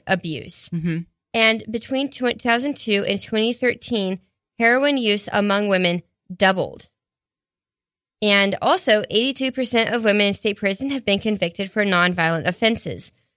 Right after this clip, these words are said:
Speaker 1: So you can really see where all of this is building,
Speaker 2: Mm-hmm.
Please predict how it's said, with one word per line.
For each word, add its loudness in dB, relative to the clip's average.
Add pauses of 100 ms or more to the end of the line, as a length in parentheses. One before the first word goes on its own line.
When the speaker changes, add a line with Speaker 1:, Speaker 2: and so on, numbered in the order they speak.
(140)
Speaker 1:
So -6
you 4
can 0
really 2
see -2
where 4
all 4
of 0
this -2
is -2
building, 0
Speaker 2:
Mm-hmm. 0